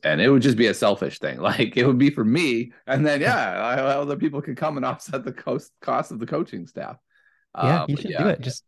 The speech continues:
Speaker 2: do a Saturday, like, five, six hours, have a break, you know,
Speaker 1: A
Speaker 2: some outdoor time.
Speaker 1: Saturday? No, Matt. No, Matt, you don't get this.
Speaker 2: Oh.
Speaker 1: It needs to be, like, two weeks in a beautiful location.
Speaker 2: <laughs>
Speaker 1: Like, we gotta
Speaker 2: Okay.
Speaker 1: do this right, Matt.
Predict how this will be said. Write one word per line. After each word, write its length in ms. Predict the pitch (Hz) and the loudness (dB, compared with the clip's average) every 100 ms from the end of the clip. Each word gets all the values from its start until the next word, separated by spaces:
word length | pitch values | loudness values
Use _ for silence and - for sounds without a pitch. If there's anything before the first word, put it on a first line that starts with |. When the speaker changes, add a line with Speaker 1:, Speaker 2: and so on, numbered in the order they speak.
| _ | _
Speaker 2:
do 140 | 139 | 0
a 40 | 139 | 0
Saturday, 640 | - 123 127 139 135 139 | 0 -2 0 0 0 -2
like, 260 | 123 110 - - | -4 -8 -10 -8
five, 200 | 117 113 | -8 -6
six 300 | - 117 - | -10 -8 -4
hours, 400 | 113 113 113 113 | -2 -2 -2 -4
have 140 | 107 | -10
a 40 | |
break, 560 | 107 117 110 113 113 - _ _ - | -8 -6 -2 -4 -6 -18 _ _ -16
you 60 | - | -14
know, 80 | 131 | -10
Speaker 1:
A 40 | - | -8
Speaker 2:
some 220 | - 123 | -2 0
outdoor 140 | - | 0
time. 20 | 101 | 2
Speaker 1:
Saturday? 600 | - 117 92 80 76 - | 2 2 2 0 -2 -6
No, 280 | 104 123 117 | -6 -2 0
Matt. 420 | 95 82 73 - | 0 -2 -4 -6
No, 280 | 107 98 76 - | -4 -2 -2 -2
Matt, 280 | 104 95 | -4 -2
you 120 | 113 127 | -2 -2
don't 160 | 123 | -2
get 180 | 101 87 | -4 -10
this. 300 | - - - _ _ _ - | -12 -20 -20 _ _ _ 0
Speaker 2:
Oh. 60 | |
Speaker 1:
It 60 | 127 | 4
needs 220 | 185 202 | 4 4
to 80 | 175 | 2
be, 140 | 147 | 4
like, 360 | 135 107 104 - | 6 4 2 -4
two 320 | - 165 156 | -2 4 6
weeks 400 | 143 135 170 151 | 6 4 4 0
in 80 | 131 | 0
a 40 | 120 | 0
beautiful 600 | 104 120 131 - 135 123 | 2 2 0 -2 -2 0
location. 1000 | 113 110 - 117 123 123 127 117 113 156 | 0 -4 -6 -2 -2 -2 -4 -2 0 0
Speaker 2:
<laughs> 80 | 220 | 0
Speaker 1:
Like, 100 | 143 | -2
we 140 | 214 170 | -2 -2
gotta 180 | 185 269 | -2 -4
Speaker 2:
Okay. 100 | - | -2
Speaker 1:
do 120 | 143 | -2
this 180 | 127 113 | -2 -4
right, 440 | 101 117 165 123 - | -6 -2 0 -2 -8
Matt. 360 | 92 95 98 | -10 -8 -8